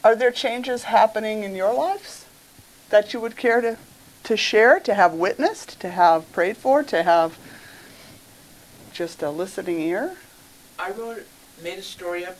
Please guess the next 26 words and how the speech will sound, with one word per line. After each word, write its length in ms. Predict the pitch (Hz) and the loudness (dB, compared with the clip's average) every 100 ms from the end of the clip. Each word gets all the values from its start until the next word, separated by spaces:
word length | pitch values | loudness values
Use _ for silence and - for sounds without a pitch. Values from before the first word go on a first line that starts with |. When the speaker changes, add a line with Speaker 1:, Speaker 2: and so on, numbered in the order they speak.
| - | -16
Speaker 2:
when 240 | 160 151 | -16 -16
my 320 | 143 135 131 123 - | -16 -14 -16 -18 -18
daughters 360 | 139 139 156 - | -14 -12 -12 -14
that 120 | 139 | -16
I 40 | 127 | -14
adopted 640 | 117 123 127 - 92 92 - | -14 -16 -16 -18 -20 -20 -16
were 100 | 139 | -14
little, 400 | 135 135 165 214 - - 214 | -12 -10 -12 -14 -18 -14 -10
Speaker 1:
Mm-hmm. 240 | 202 247 | -8 -10
Speaker 2:
so 180 | 480 143 | -12 -16
that 220 | 135 139 | -16 -16
they 120 | 151 | -14
would 240 | 143 143 131 | -14 -16 -14
not 220 | - - | -16 -16
feel 220 | - 139 | -18 -16
like 180 | 139 135 | -16 -16
they 80 | 135 | -14
were 140 | 127 | -14
left 340 | 127 127 - | -14 -18 -18
out 260 | 135 127 131 | -12 -10 -10
or 20 | |
bu-, 420 | 123 110 117 - 113 | -12 -20 -20 -18 -16
left 260 | 127 - | -16 -16
behind 560 | 131 127 135 131 135 127 | -20 -16 -14 -12 -12 -16
or 120 | 110 | -18
abandoned, 680 | 107 120 120 127 135 - | -18 -18 -18 -18 -20 -20